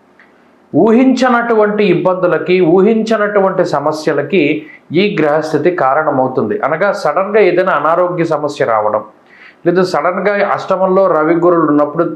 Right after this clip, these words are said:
ఏదైనా, ఆ, ఆర్థిక ఇబ్బందులో, లేదా ప్రభుత్వపరమైనటువంటి సమస్యలో, లేదా ఉద్యోగపరమైనటువంటి సమస్య, వ్యాపారపరమైనటువంటి సమస్య, ఏదో ఒకటి సడన్గా అది ఇబ్బంది పెడుతుంది.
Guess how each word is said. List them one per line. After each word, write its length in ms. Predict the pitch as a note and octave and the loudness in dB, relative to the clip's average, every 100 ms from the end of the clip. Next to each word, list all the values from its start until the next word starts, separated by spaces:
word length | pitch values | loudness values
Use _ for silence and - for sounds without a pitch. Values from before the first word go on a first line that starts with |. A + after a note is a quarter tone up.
| - | -2
ఏదైనా, 600 | C3+ D#3 D#3 D3 C#3 - - _ _ _ - | 0 0 0 0 -2 -4 -12 _ _ _ -4
ఆ, 60 | A2+ A2+ G#2+ G#2+ - G#2+ | 0 0 0 0 -2 -2
ఆర్థిక 420 | D3+ - E3+ F3 | -2 0 0 2
ఇబ్బందులో, 800 | E3 - C3+ C3+ C3 C3 C3+ - - _ _ _ _ D3 | 2 2 0 2 2 2 0 -4 -20 _ _ _ _ -2
లేదా 160 | D#3 | 0
ప్రభుత్వపరమైనటువంటి 1200 | F3 D3 F3 E3+ F3 E3 D#3+ E3 D#3+ D3 D3 C#3 | 0 -2 -2 0 0 0 0 -2 -2 -2 -2 0
సమస్యలో, 720 | C3+ B2+ C3+ - C3 B2+ - - - _ - | 0 -2 -2 -2 0 0 -2 -12 -20 _ -2
లేదా 160 | D#3 E3 | 2 4
ఉద్యోగపరమైనటువంటి 1200 | D3 D3 F#3 F3+ F3 D#3+ D#3 D#3 D#3 C#3+ C#3+ C#3 | 4 4 2 2 0 0 0 -2 0 -2 -2 -2
సమస్య, 580 | C3+ C3+ C3 - C3+ - - - - - | -2 -2 -4 0 0 0 -10 -20 -20 -10
వ్యాపారపరమైనటువంటి 1300 | B2 C#3+ D3+ F#3 F#3 F#3 E3+ E3 E3 D#3 D3+ C#3 C3+ | -2 0 0 0 0 0 0 0 0 0 0 0 0
సమస్య, 560 | - A#2 B2 - B2+ A#2 D3+ | -2 -2 -4 -2 -2 0 2
ఏదో 220 | G#3+ B3+ | 2 4
ఒకటి 400 | B3+ G3+ E3+ F3+ | 4 2 0 -2
సడన్గా 460 | D#3+ D3+ E3 E3 D#3+ | 0 -2 0 0 -2
అది 140 | C#3 | -2
ఇబ్బంది 340 | B2 D3 C3+ | -2 -2 -2
పెడుతుంది. 400 | A#2+ A2 - G2 | -2 -4 -6 -10